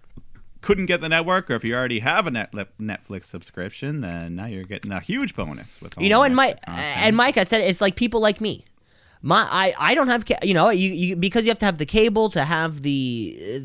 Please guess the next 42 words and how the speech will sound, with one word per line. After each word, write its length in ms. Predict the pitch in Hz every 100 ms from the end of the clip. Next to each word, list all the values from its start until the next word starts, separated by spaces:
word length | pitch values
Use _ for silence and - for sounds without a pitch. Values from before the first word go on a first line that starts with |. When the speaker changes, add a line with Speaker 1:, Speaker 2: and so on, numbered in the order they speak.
| 120 131
Speaker 2:
the, 260 | 135 127
the 120 | 117 117
package. 680 | 202 254 - 127 127 - -
That's 220 | 214 233
just 160 | 233 -
fucking 520 | 226 220 196 175 156
insane. 460 | 190 180 - 262 - - - - _ - - _ _ _ _ _ _ _ _ _
I, 140 | - 208
Speaker 1:
Yeah, 280 | 165 185 170
Speaker 2:
I, 260 | 151 202
I 40 | 214
Speaker 1:
there's 160 | 165
Speaker 2:
want 360 | 185 240 311 247
to 80 | 233
just 200 | 226 -
pay 200 | 240 240
the 80 | 202
money, 320 | 233 262 175
but 180 | 170 156
no, 240 | 190 196
I 120 | 170
have 420 | 143 170 185 196
to 100 | - 180
have 800 | 180 220 208 170 160 160 - - _ - - _ _ _
either 520 | 165 175 175 175 170 156
Speaker 1:
<laughs> 20 |
Speaker 2:
cable 720 | 123 247 320 214 185 165 165 -
or 280 | 214 277
a 60 | 240
Sportsnet 640 | - 202 214 - 202 170
Plus, 520 | - 240 226 143 - -
and 140 | 160
Sportsnet 480 | - 202 202 202 -
Plus 360 | - 262 294 190
is 340 | 175 160 156
whatever 340 | 160 175 170
that 200 | 147 151
kind 180 | - 143
of 60 | 131
cost 380 | 143 123 - 101
is. 360 | 82 67 - -
Um, 520 | 117 113 113 110